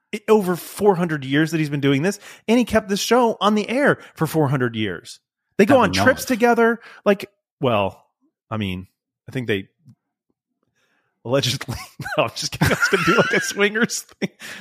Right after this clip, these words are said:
Speaker 1: Ah, I couldn't land that plane. Never mind. So, but yeah, I, allegedly, sure, they've, nothing's happened, but that we know about, right? Like,
Speaker 2: Mm-hmm,
Speaker 1: you're the one
Speaker 2: mm-hmm.
Speaker 1: that, who doesn't wanna live in this world where we have to deal with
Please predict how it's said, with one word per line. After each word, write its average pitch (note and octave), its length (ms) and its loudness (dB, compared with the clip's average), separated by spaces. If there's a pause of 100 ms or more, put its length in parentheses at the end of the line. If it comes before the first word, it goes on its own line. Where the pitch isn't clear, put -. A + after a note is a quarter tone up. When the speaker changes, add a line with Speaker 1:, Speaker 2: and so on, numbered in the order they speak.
(180)
Speaker 1:
Ah, B3+ 280 2
I F3+ 80 4
couldn't E3+ 240 0
land D#3 220 2
that D3 140 0
plane. D#3 300 0 (460)
Never E3+ 160 2
mind. C3+ 200 2 (580)
So, D3+ 340 4
but D#3 180 0
yeah, F3 160 2
I, F#3 280 -2 (440)
allegedly, C3 560 0
sure, G#2 520 -6
they've, C3+ 280 -6
nothing's C3+ 340 -8
happened, A#2+ 340 -12
but D3+ 260 0
that F#3 100 2
we G#3 80 0
know C4+ 200 4
about, A#2 260 0
right? G3+ 260 0
Like, E3 280 0 (160)
Speaker 2:
Mm-hmm, C3+ 160 -2
Speaker 1:
you're E4 140 6
the D#4 100 0
one B3+ 160 4
Speaker 2:
mm-hmm. G3+ 140 0
Speaker 1:
that, F#3+ 60 -4
who G3 60 2
doesn't G3+ 220 2
wanna G3+ 120 2
live G3 140 0
in F#3+ 60 -4
this F3+ 180 -4
world F#3 240 0
where E3 100 -2
we D3+ 120 0
have D#3+ 120 -2
to C#3+ 60 -12
deal D#3 280 2
with C3+ 240 2